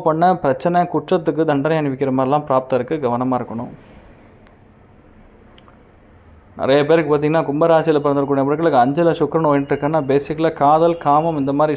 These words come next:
சலனம், இந்த மாதிரி விஷயங்கள்லாம் சற்று அதிகமா இருக்கும், கவனமா இருக்கணும். அடுத்தது ஆறாம் இடத்துல சுக்கிரன் போறதுனால, சூரியன், புதன், சுக்கிரன் மூணுமே ஆறாம் இடத்துல உட்கார்ந்துருக்கிறது பேசிக்கலா வேலை, தொழில்,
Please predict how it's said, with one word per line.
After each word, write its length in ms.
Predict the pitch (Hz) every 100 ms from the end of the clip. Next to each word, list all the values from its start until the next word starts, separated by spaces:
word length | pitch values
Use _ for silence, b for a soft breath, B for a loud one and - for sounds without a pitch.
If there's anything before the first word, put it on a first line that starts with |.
| 147
சலனம், 400 | 139 165 165 151
இந்த 120 | 143
மாதிரி 220 | 147 147
விஷயங்கள்லாம் 480 | 127 135 131 156 151
சற்று 200 | 127 127
அதிகமா 360 | 120 143 165 143
இருக்கும், 260 | 135 143
கவனமா 300 | 123 139 139 120
இருக்கணும். 340 | 113 123 - - - _ - _ _ _ -
அடுத்தது 260 | 135 143 135
ஆறாம் 320 | 139 175 165
இடத்துல 220 | 151 147 139
சுக்கிரன் 340 | 147 165 156
போறதுனால, 380 | 143 139 139 160 160 120 110 131 _ _ _ _ _ _ _ - -
சூரியன், 500 | - 147 156 175 180
புதன், 260 | 151 160 165
சுக்கிரன் 360 | 156 156 160 135 - - -
மூணுமே 320 | 135 156 165
ஆறாம் 260 | 156 151 156
இடத்துல 200 | 147 135
உட்கார்ந்துருக்கிறது 540 | 127 147 143 135 143 151
பேசிக்கலா 360 | 131 - 143 147
வேலை, 280 | 131 147 165 165
தொழில், 300 | 151 156